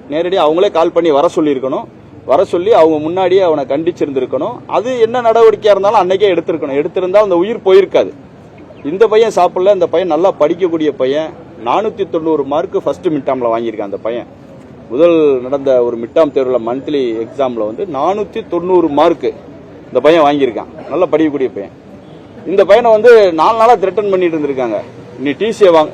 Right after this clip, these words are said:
இந்த பையன் சின்ன பையன், இவன்கிட்ட போய் "டி சியை வாங்க, டி சி வாங்கினா இவனோட மனநிலை எப்படி இருந்திருக்கும்?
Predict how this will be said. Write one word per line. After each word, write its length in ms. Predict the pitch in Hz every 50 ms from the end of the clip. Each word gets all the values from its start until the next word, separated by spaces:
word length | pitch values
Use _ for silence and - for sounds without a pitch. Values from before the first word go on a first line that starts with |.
| -
இந்த 180 | - 165 175 185
பையன் 220 | - 190 196 196
சின்ன 240 | 185 - 170 185 208
பையன், 280 | 175 156 139 120 123 147
இவன்கிட்ட 180 | 170 175 180
போய் 140 | 170 165 180
"டி 200 | 165 143 170 180
சியை 200 | 175 - 180 160
வாங்க, 180 | 165 165 160 156 143
டி 120 | 156 165
சி 100 | 156 151
வாங்கினா 20 | 151
இவனோட 320 | 151 156 165 160 151 139
மனநிலை 480 | 127 131 147 180 233 233 208 196 196 196
எப்படி 220 | 175 147 180 175
இருந்திருக்கும்? 460 | 175 156 147 143 143 131 139 135 127